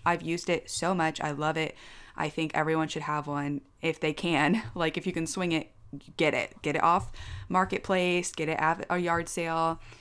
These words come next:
you know, save, get one that's five years old. Who cares? Because they hold up.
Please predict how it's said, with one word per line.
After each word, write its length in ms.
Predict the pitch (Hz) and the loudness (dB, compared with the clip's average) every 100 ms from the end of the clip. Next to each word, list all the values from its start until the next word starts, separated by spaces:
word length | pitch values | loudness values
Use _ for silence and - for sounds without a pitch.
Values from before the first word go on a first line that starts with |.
| - | -14
you 100 | - 170 | -4 0
know, 180 | 151 | 2
save, 280 | 151 - 165 - - | 0 0 -2 -2 -4
get 180 | 175 175 | -2 2
one 180 | 180 180 | 2 2
that's 200 | 175 - | 0 -2
five 340 | - 165 175 | 2 4 4
years 180 | 185 185 | 2 0
old. 200 | 190 160 | 0 0
Who 100 | 180 | -2
cares? 440 | 180 185 151 - - | -2 -2 -2 -4 -4
Because 320 | 180 196 180 | -2 0 0
they 100 | 185 | 0
hold 300 | - 165 156 | -2 -4 -2
up. 260 | 82 - | 0 -2